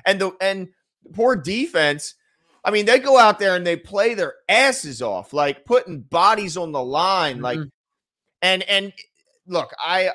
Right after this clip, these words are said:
Speaker 1: I was frustrated. I see five fifteen-yard penalties, and I go, "I can't remember a team getting five fifteen-yard penalties," but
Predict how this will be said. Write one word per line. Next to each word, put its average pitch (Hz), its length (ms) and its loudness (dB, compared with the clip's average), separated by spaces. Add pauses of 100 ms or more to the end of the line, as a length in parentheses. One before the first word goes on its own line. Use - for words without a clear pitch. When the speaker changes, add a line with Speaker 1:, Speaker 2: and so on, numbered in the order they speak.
Speaker 1:
I 170 220 -2
was 170 220 -10
frustrated. 131 560 -6
I 107 80 -2
see 147 180 -10
five 156 420 -2
fifteen-yard 139 680 -8
penalties, 120 400 -8
and 110 80 -12
I 107 80 -6
go, 104 160 -6
"I 117 140 0
can't 165 260 -10
remember 123 480 -8
a 98 60 -8
team 101 400 -16 (240)
getting 117 240 -8
five 117 380 -4
fifteen-yard 107 600 -12
penalties," 95 360 -12
but 147 200 -2